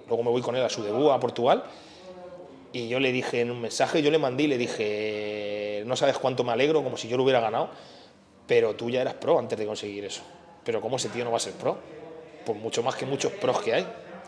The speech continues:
Entonces no, no tengo nada que me haya quedado. Yo creo que no tengo nada.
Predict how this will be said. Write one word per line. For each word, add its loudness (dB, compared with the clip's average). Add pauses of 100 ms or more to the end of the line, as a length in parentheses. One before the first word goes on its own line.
(580)
Entonces 2
no, 6
no -2
tengo 4
nada 4
que -4
me -2
haya 2
quedado. 0
Yo -4
creo 0
que -2
no -2
tengo -6
nada. -4